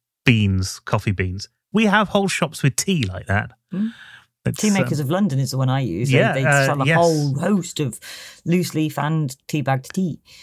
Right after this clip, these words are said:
Speaker 1: What was the place I went to recently? I can't remember, but yeah, there was a very good one, and it sold lots of loose leaf, uh, l-, tea. Very nice in
Speaker 2: Mm.
Speaker 1: Cheltenham. If, yeah, if you ever go to Cheltenham tea, see a tea shop, it's probably that one. <laughs>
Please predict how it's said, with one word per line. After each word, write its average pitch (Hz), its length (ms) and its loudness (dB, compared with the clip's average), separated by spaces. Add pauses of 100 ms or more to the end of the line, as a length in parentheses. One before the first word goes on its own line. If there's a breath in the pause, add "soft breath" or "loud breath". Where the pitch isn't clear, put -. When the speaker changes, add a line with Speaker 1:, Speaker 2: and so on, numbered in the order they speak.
Speaker 1:
What 180 80 -4
was 175 100 -2
the - 60 -16
place 160 280 -6
I 151 40 0
went 139 260 -4
to 107 300 -4 (220)
recently? 107 640 -8 (160)
I 113 140 -6
can't 110 240 -12
remember, 101 400 -6
but - 120 -12
yeah, 139 200 -4
there 131 120 -8
was 135 120 -6
a 120 40 -4
very 131 220 -4
good - 180 -6
one, 90 220 -6
and 107 340 -4
it 127 140 -10
sold 107 320 -6
lots 120 240 -8
of 104 160 -10
loose 107 220 -8
leaf, - 420 -14
uh, 95 320 -8
l-, - 200 -14 (360)
tea. 95 220 -8 (100)
Very 110 160 -6
nice 95 220 -8
in 139 100 -8
Speaker 2:
Mm. 160 80 -4
Speaker 1:
Cheltenham. 104 300 -6 (580 soft breath)
If, 98 320 -12
yeah, 104 220 -8 (160)
if - 60 -16
you - 40 -6
ever 95 60 -8
go 101 100 -6
to 92 100 -10
Cheltenham 104 320 -6
tea, 123 220 2
see 123 160 -2
a 113 60 2
tea 110 240 -2
shop, 101 200 -4
it's - 120 -2
probably 110 240 -2
that 131 180 -4
one. 107 100 -2 (220 loud breath)
<laughs> 139 500 0